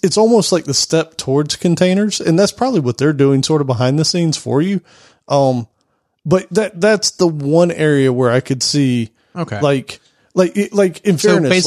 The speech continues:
Speaker 2: basically that's, we're saying, like, if it's skill level, like, if you're brand new, like, if you're year one in your college degree,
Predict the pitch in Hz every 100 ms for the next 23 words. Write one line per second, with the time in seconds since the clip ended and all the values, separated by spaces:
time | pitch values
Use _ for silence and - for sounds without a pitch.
0 | 139 175 156 147 - 160 147 - 156 135
1 | 131 120 - 135 147 - - 165 139 123
2 | 117 117 127 120 180 175 147 147 143 135
3 | 131 127 120 113 110 _ _ _ 147 143
4 | 139 185 208 190 - - _ _ 151 165
5 | 165 147 143 151 147 135 127 117 139 135
6 | 131 - 117 127 131 117 110 -